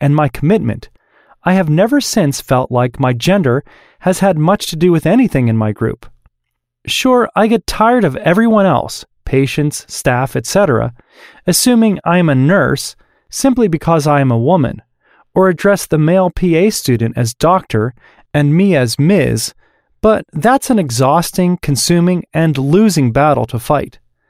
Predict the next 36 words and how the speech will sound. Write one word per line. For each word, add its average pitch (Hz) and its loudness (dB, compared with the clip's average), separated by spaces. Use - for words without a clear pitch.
So 214 0
I 196 2
prefer 196 0
to 147 -2
just 143 0
move 147 2
on. 147 0
I 254 2
know 180 4
who 120 0
I 120 2
am. 131 -4
I 214 2
have 262 0
had 214 2
obstacles, 123 -2
of 107 -6
course, - -4
not 240 0
necessarily 139 0
because 123 -2
I 127 2
am 110 2
a 104 0
woman, 110 0
but 208 0
because 214 2
I 165 2
am 160 2
progressive. 139 -2
When 208 2
the 214 4
goal 247 2
is 202 2
something 156 0
new, 185 2